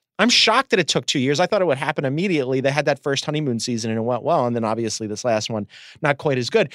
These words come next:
But in terms of chemistry, let me throw this past you. So you've got Chris Paul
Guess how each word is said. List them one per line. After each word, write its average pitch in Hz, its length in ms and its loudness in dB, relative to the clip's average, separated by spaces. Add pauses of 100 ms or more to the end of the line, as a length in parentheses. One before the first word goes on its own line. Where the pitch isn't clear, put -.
(260)
But 180 100 4
in 170 80 2
terms 277 340 2
of 233 140 -2
chemistry, 175 460 2
let 127 100 0
me 170 60 0
throw 151 160 0
this 127 160 -2
past 98 340 -10
you. 92 140 -10 (520)
So - 120 -2
you've 151 140 2
got 196 160 4
Chris 220 180 0
Paul 147 360 4